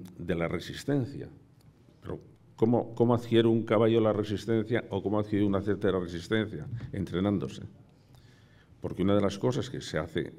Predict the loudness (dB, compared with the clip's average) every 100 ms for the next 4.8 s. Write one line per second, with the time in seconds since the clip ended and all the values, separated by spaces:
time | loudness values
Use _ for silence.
0 | -16 -14 -6 -4 -2 -2 -4 -6 -6 -2
1 | -2 -2 -6 -4 0 0 -2 -4 -10 -20
2 | -20 -20 -20 -20 -6 -2 2 2 2 0
3 | -2 -4 -4 -2 -2 -2 -6 -4 -4 -2
4 | -4 -2 -2 0 0 0 -4